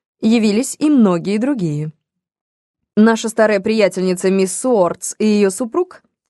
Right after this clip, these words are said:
с шумом и треском прискакали из Хэмптон-корта со свитой лакеев, разодетых в пышные желтые ливреи, и мулатка по-прежнему изливалась Эмилии в своей пылкой любви.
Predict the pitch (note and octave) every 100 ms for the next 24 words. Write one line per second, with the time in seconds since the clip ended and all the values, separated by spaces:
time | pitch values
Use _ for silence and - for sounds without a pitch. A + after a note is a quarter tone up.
0 | - - - A3 C4+ E4+ F4+ D4 A#3+ A#3+
1 | - D#4 D4 C#4 A#3+ A#3+ A#3 A3 G#3+ A3
2 | A#3 A3+ - G#3 F#3 - F3+ F#3 B3+ C#4+
3 | F4 E4+ - B3+ A#3 B3 C4+ C#4 C4+ C#4
4 | - B3+ E3+ D#3+ - G3+ G#3 G3+ F#3+ F#3
5 | F#3 - G3 F3+ F3+ F3+ F3+ F3+ G3 F3+
6 | G3+ G#3+ D4+ G3+ - _ _ _ A3+ A3+
7 | G3+ F#3+ C4+ - G3 F#3 G#3 G#3+ G3+ F#3+
8 | F#3 F#3+ F#3+ E3 F3 E3 F3+ G#3 C4+ F#3
9 | - F3 F3 F#3 F#3 G3 C#4 - G#3+ F#3
10 | D#3+ D3 D3+